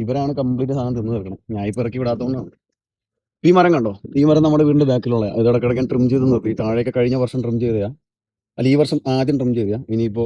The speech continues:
ട്രിം ചെയ്യാറായിട്ടുണ്ട് അടുത്ത വർഷത്തേക്ക്. അതിന്റെ ഇലയൊക്കെ ഉണങ്ങി വീഴും. പക്ഷെ ഇതിന്റെ കമ്പ് എന്ന് പറഞ്ഞ രക്ഷയില്ല കേട്ടോ, ഭയങ്കര സ്ട്രോങ് ആണ്. ഇങ്ങനെ സ്ട്രെയിറ്റ് ആയിട്ടുള്ള കമ്പാണ് എല്ലാം.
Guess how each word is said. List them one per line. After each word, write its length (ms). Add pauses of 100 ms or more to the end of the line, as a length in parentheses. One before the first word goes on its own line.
ട്രിം 200
ചെയ്യാറായിട്ടുണ്ട് 440
അടുത്ത 160
വർഷത്തേക്ക്. 380 (1080)
അതിന്റെ 240
ഇലയൊക്കെ 260
ഉണങ്ങി 260
വീഴും. 180 (140)
പക്ഷെ 180
ഇതിന്റെ 140 (100)
കമ്പ് 280
എന്ന് 120
പറഞ്ഞ 220
രക്ഷയില്ല 320
കേട്ടോ, 200
ഭയങ്കര 400
സ്ട്രോങ് 320
ആണ്. 100 (580)
ഇങ്ങനെ 220
സ്ട്രെയിറ്റ് 460
ആയിട്ടുള്ള 280
കമ്പാണ് 360
എല്ലാം. 180